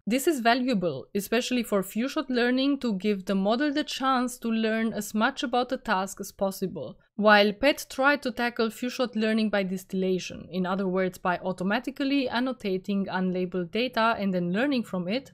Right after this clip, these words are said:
Adapet adds refined and more detailed and informative losses instead of distillation. Cool, that was it. Now you know about pet, iPet, and Adapet.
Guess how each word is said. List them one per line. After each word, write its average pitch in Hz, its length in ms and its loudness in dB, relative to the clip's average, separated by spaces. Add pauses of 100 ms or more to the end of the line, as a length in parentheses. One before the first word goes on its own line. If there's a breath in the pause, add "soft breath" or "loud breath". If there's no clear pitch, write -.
(120)
Adapet 226 640 2
adds 220 380 0
refined 202 580 0
and 220 220 2
more 226 180 0
detailed 214 640 0
and 196 240 0
informative 226 640 0
losses 190 420 -2
instead 180 400 -6
of 160 220 -8
distillation. - 720 -6 (120)
Cool, 370 440 4
that 220 180 0
was 247 220 2
it. 311 280 -2
Now 214 360 6
you 220 160 4
know 202 380 6
about 202 440 0 (100)
pet, 269 360 -2 (180)
iPet, 226 580 0
and 277 380 2
Adapet. 185 640 -4